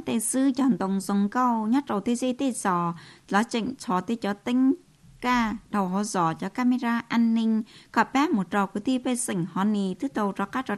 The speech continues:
trài tàu na cá nhau rồng của chỉnh tàu giờ nhát trâu tê kế họ hú xì nhát trâu tê sủa chỉnh thứ tàu giờ hai giò một trâu họ cứ tê bê sỉnh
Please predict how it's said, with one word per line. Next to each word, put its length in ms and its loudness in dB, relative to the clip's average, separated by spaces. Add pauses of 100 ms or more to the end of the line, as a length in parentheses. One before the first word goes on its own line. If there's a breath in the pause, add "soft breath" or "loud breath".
trài 280 0
tàu 220 -6
na 160 -2
cá 180 -2
nhau 220 2
rồng 400 -4 (420 loud breath)
của 100 -2
chỉnh 220 -2
tàu 140 -4
giờ 120 -2
nhát 180 0
trâu 100 -4
tê 160 -4
kế 200 -2
họ 140 0 (100)
hú 140 0
xì 240 -4
nhát 300 -2
trâu 140 -4
tê 180 -2
sủa 400 -4 (760 soft breath)
chỉnh 260 6
thứ 60 -2
tàu 140 0
giờ 220 2
hai 220 0
giò 140 -2 (120)
một 200 -4
trâu 120 -2
họ 220 -2
cứ 60 -4
tê 300 -4
bê 120 -2
sỉnh 340 -4